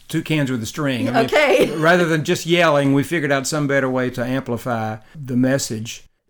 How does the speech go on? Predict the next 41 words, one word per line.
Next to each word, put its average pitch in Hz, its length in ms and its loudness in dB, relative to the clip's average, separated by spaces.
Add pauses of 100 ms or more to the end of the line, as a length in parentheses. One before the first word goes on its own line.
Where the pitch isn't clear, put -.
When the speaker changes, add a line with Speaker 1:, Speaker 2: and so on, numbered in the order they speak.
Speaker 2:
How 339 240 -6
much 415 180 -4
of 359 80 -2
a 262 60 2
role 214 260 -2
does 180 240 -4
genetics 175 800 -4
play 139 480 -6
in 151 240 -10
the 147 100 -8
way 151 440 -6
these 147 840 -6 (140)
communicate 147 680 -6
with 123 160 -10
each 127 220 -12
other? 120 220 -10
Do 147 160 -6
we, 220 500 -8
do 220 100 -4
we 226 120 -4
even 226 360 0
know 180 240 2
that? 117 460 -12 (180)
Speaker 1:
Well, 139 100 0
of 131 80 -6
course, 160 220 0
we're 135 80 -2
discovering 123 460 0
that 117 180 0
all 113 200 0
the 110 80 -6
time, 117 460 -4
but 120 220 -4 (520)
a 165 220 4
way 135 260 2
for 131 160 -2
genetics 123 560 0
to 120 200 -2
influence 123 640 -2
is 117 140 -4
perhaps 120 800 -4